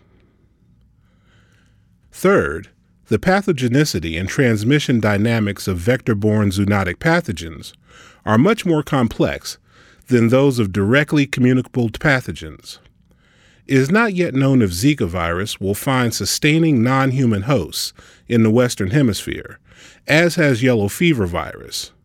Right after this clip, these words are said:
or how wide the range of vector species will be. Pathogenicity and transmission dynamics will be factors in determining where Zika virus will become endemic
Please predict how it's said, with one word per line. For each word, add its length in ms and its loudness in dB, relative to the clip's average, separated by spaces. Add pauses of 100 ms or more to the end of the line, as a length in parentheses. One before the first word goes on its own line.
(520)
or 160 4
how 240 2
wide 400 2
the 80 0
range 360 2
of 80 2
vector 360 0
species 580 -4
will 140 -6
be. 280 -12 (1500)
Pathogenicity 960 0 (360)
and 160 2
transmission 640 0
dynamics 760 -8 (100)
will 120 -2
be 140 0
factors 560 -2
in 80 -2
determining 560 0
where 160 2
Zika 360 0
virus 480 -4
will 100 -4
become 380 -4
endemic 580 -4